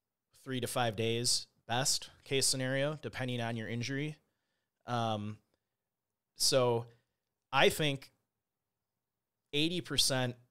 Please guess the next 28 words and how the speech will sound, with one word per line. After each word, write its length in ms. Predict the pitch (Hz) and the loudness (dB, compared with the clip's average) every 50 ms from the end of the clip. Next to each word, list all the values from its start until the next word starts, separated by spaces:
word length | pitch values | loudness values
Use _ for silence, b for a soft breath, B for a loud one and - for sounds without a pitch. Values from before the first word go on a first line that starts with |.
| _ _ - | _ _ -10
ninety 300 | 127 135 143 151 151 139 | -4 -2 -2 0 -2 -2
percent 400 | 127 - 127 - - 127 120 117 | -4 -2 -2 -2 0 0 -2 -2
chance 460 | - - 131 131 131 127 120 - - | -2 -2 -2 0 -2 -2 0 0 0
that, 360 | - 117 113 113 110 107 - - _ _ _ _ _ _ _ _ _ _ _ _ _ _ _ _ _ _ _ _ _ _ - | 0 0 -2 -2 -2 -2 -4 -8 _ _ _ _ _ _ _ _ _ _ _ _ _ _ _ _ _ _ _ _ _ _ -12
you 80 | 131 131 | -6 -4
know, 160 | 123 123 117 | -2 0 0
ninety-nine 640 | 120 131 131 135 147 156 165 160 147 143 139 147 139 | 0 0 0 2 0 0 0 0 0 2 2 0 0
percent 320 | - 143 - - 139 135 135 | 0 -2 -2 0 0 0 2
of 60 | 123 | 2
the 120 | 127 123 | 2 0
climbs 460 | 123 - - 139 135 139 139 131 123 | 0 -2 -4 -2 0 0 0 0 0
he's 180 | - 131 123 120 | 0 0 -2 -2
done 420 | 113 135 135 127 120 113 110 110 110 _ - 127 | -2 0 0 0 -2 -4 -6 -10 -12 _ -18 -10
went 240 | 120 120 123 123 - | -6 -6 -6 -6 -6
fine 480 | - 147 143 135 127 113 110 110 110 - - _ _ _ _ _ - | -4 -2 0 0 0 -2 -2 -4 -8 -12 -16 _ _ _ _ _ -12
and 140 | 113 113 110 | -6 -2 0
something 380 | - - 131 139 135 - 135 | 2 2 2 0 -2 -4 -6
happened. 540 | 123 117 135 139 143 139 123 110 104 104 - - _ - | -4 -4 -2 -4 -4 -4 -4 -6 -6 -8 -12 -16 _ -12
Maybe 220 | 110 120 123 131 | -8 -8 -6 -6
he 200 | 113 120 127 117 - _ _ _ _ - | -6 -8 -8 -10 -10 _ _ _ _ -14
lost 300 | - 117 117 117 - - | -8 -4 -2 0 2 2
his 100 | 131 117 - | 2 0 0
concentration 720 | - 127 123 120 - 120 - - 120 120 127 123 - 127 110 | 0 0 -2 -2 -2 -2 -4 -4 -2 -2 0 0 -2 -2 -4
for 160 | - 120 110 | -6 -4 -2
a 60 | 104 | 0
second 420 | - - 113 101 104 113 107 107 - _ _ _ _ _ _ _ - | 0 0 0 -2 -4 -4 -6 -8 -8 _ _ _ _ _ _ _ -8
and 100 | 107 110 | -2 0
slipped, 520 | - - - 135 135 117 - - - - | 2 2 2 2 0 0 -2 -4 -10 -10